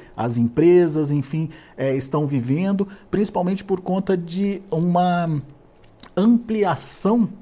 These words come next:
né, é, da agricultura brasileira nos últimos anos, uma modernização da agricultura brasileira nos últimos anos e uma relevância que o agronegócio acabou ganhando aí,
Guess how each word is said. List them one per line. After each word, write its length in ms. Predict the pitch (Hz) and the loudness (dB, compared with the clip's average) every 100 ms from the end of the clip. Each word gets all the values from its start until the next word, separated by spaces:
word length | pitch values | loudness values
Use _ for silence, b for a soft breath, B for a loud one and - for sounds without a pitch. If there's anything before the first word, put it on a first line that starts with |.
| - | -8
né, 380 | 139 165 226 233 B B | -4 -2 -2 -6 B B
é, 300 | - 139 143 | -4 -2 0
da 160 | 139 147 | 0 0
agricultura 560 | 156 160 156 135 147 139 | 0 -2 -2 0 2 2
brasileira 480 | 139 127 131 139 | 2 0 2 2
nos 220 | 131 127 131 | 2 0 -2
últimos 400 | 131 123 107 113 | -2 -2 0 2
anos, 360 | 151 190 196 B B | 2 0 -2 B B
uma 160 | 143 | -4
modernização 1120 | 147 170 214 190 180 165 151 131 - 170 190 | 0 2 2 2 0 -2 -2 -4 -4 -2 0
da 80 | 175 | 0
agricultura 540 | 147 147 143 139 139 135 | 0 -2 -4 -4 0 0
brasileira 480 | 135 123 117 117 | 0 0 2 4
nos 160 | 117 113 | 2 2
últimos 400 | 117 117 107 101 | -2 -2 -2 0
anos 320 | 123 175 196 B B B | 0 2 0 B B B
e 100 | 117 | -2
uma 240 | 151 196 202 | 0 0 -2
relevância 1040 | 95 143 196 208 190 139 139 160 170 175 | 0 4 4 4 2 2 0 0 0 -2
que 100 | 175 | -2
o 120 | 160 | 0
agronegócio 760 | 147 147 143 131 120 123 - - B B | 0 0 0 0 0 0 -2 -10 B B
acabou 360 | - - 127 135 | -6 -2 0 0
ganhando 520 | 131 127 120 120 127 | 2 4 6 4 4
aí, 280 | 117 117 117 | 4 4 0